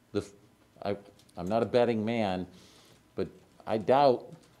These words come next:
that this neighborhood would be real excited if one of these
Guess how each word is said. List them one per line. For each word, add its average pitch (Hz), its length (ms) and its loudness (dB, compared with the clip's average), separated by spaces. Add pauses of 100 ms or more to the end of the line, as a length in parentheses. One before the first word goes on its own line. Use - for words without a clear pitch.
(260)
that 104 280 -4
this 107 220 -2
neighborhood 117 520 0
would 104 180 -2
be 107 100 0
real 117 220 0
excited 110 540 0
if 101 140 -4
one 110 160 -2
of 104 120 -4
these 92 300 -4